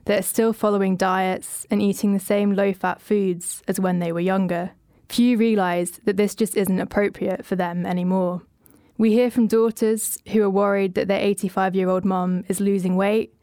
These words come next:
yet are still asking us for advice on how to make sure they get their five a day. For someone with a small appetite, they should be eating calorie and energy-rich food, swapping the low-fat yogurt for full-fat,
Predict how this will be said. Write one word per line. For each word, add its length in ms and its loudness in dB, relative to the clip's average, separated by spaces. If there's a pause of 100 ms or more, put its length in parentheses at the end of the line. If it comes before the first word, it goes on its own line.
(480)
yet 200 2
are 40 0
still 300 0
asking 440 0
us 400 -4
for 100 -4
advice 680 -2
on 100 2
how 200 0
to 120 -4
make 220 0
sure 280 0
they 140 -2
get 180 -2
their 140 -2
five 320 -6
a 40 -6
day. 420 -4 (840)
For 80 0
someone 340 2
with 140 2
a 60 -2
small 260 0
appetite, 680 -4 (160)
they 120 0
should 180 -2
be 80 0
eating 400 0
calorie 640 0
and 140 0
energy-rich 680 0
food, 480 -2 (420)
swapping 340 2
the 80 4
low-fat 440 2
yogurt 520 0
for 120 -14
full-fat, 600 -2